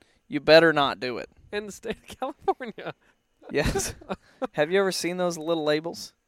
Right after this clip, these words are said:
Speaker 1: S-, in the fishing world, anybody who fishes has seen those labels.
Speaker 2: I don't really fish.
Speaker 1: You'll pull up a fishing lure, and there'll be, like, a little tag that says, you know,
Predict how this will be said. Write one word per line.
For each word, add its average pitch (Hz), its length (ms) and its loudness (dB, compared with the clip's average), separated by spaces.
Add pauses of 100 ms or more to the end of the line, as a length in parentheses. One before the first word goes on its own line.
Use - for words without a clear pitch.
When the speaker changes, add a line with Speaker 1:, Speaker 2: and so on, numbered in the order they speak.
(260)
Speaker 1:
S-, - 300 -16
in 160 140 -4
the 147 40 -6
fishing 202 460 0
world, 139 240 0
anybody 214 360 2
who 160 60 -2
fishes - 540 -4
has 131 140 -6
seen 147 240 -6
those 131 200 -10
labels. - 400 -12 (220)
Speaker 2:
I 156 120 -4
don't 151 120 -6
really 139 140 -14
fish. 156 240 -10
Speaker 1:
You'll 151 140 4
pull 160 320 4
up 143 180 6 (180)
a 139 160 2
fishing 156 420 -4
lure, 139 280 -2
and 135 120 -4
there'll 135 140 -4
be, 135 120 -2
like, 131 200 -2
a 127 60 -8
little 131 160 -6
tag 131 340 0
that - 120 -16
says, 123 420 -10
you 78 100 -16
know, 113 220 -14